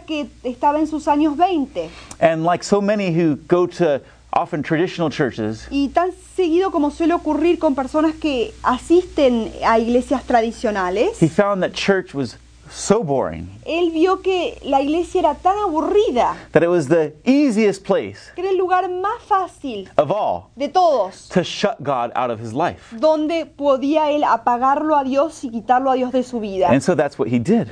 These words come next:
Speaker 1: Así que eso es lo que él hizo.
Speaker 2: But he had an interesting, uh, encounter with Jesus
Speaker 1: Pero él tuvo un encuentro muy interesante con Jesús
Speaker 2: in his twenties,
Speaker 1: en s-, cuando tenía veintipico de años.
Speaker 2: when he was taking a nap through one of his father's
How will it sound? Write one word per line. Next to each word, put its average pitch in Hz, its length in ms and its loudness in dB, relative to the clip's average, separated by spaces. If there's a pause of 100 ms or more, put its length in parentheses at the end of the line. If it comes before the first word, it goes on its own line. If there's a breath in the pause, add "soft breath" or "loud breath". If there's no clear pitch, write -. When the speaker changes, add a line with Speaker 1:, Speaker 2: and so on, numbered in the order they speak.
Speaker 1:
Así 220 180 -6
que 285 80 0
eso 277 120 0
es 294 60 2
lo 320 100 2
que 320 80 -2
él 330 80 4
hizo. 285 380 2
Speaker 2:
But 147 140 2
he 185 80 2
had 202 80 0
an 175 140 -2
interesting, 185 760 0 (640 loud breath)
uh, 117 200 4
encounter 202 560 -4
with 151 180 -6
Jesus 104 440 -6 (180)
Speaker 1:
Pero 311 120 -6
él 330 100 -8
tuvo 381 260 2
un 339 180 4
encuentro 330 580 2
muy 381 340 2
interesante 330 640 2
con 269 180 0
Jesús 233 460 -2
Speaker 2:
in 165 100 4
his 170 120 -2
twenties, 110 580 -2 (180)
Speaker 1:
en 262 540 -2
s-, - 220 -20
cuando 262 220 0
tenía 269 260 2
veintipico 285 580 2
de 262 120 2
años. 180 240 0
Speaker 2:
when 135 100 6
he 160 100 4
was 151 280 0 (360 soft breath)
taking 180 300 4
a 147 100 4
nap 139 380 2
through 139 140 -2
one 131 100 2
of 120 80 0
his 117 160 -2
father's 104 540 -2